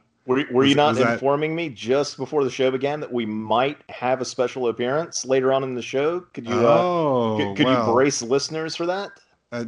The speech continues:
Speaker 2: that is true. We may have a surprise guest, uh, coming in. He's, he's, uh, new to Hammer.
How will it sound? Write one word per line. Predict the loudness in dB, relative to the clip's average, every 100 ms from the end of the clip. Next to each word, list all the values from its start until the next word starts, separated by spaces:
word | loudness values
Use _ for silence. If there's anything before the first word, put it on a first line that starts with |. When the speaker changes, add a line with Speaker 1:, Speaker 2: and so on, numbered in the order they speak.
| -4
Speaker 2:
that | -2 0
is | 0 -4
true. | -4 0
We | 0
may | 0 0 0 0
have | 0 -2
a | -2
surprise | -8 -10 -6 -4 -4 -4
guest, | -6 -6 -6 -10 -16 -18 -10
uh, | -6 -6
coming | -4 -2 -2 -2
in. | -2
He's, | -4 -6 -10 _ -20 -20 -20 -20 -20 -20 _ _ _ _ _ -2
he's, | 2 4
uh, | 4 4 4
new | 2 4 4 2
to |
Hammer. | -2 -6 -8 -8 -10